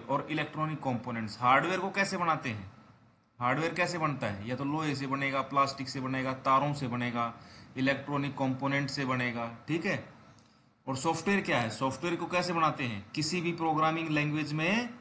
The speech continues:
instructions को write करके, ठीक है, लिख के। Hardware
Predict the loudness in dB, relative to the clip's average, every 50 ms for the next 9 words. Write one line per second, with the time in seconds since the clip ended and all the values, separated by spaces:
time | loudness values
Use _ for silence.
0 | -20 -20 -20 -20 -14 -6 -2 0 0 0 0 -2 -2 -2 -2 -2 -2 -2 -2 -2
1 | -2 -2 -2 0 2 4 4 4 2 0 -2 -4 -6 -4 -4 -6 -8 -10 -12 -12
2 | -12 -16 -20 -20 -20 _ _ _ _ -8 -6 -4 -2 -2 0 0 2 2 0 0
3 | -2 -4 -10 -10 -10 -8 -10 -10 -16 -20 -20 -20 -20 -20 -20 -20 _ 0 4 6
4 | 6 6 6 4 2 0 0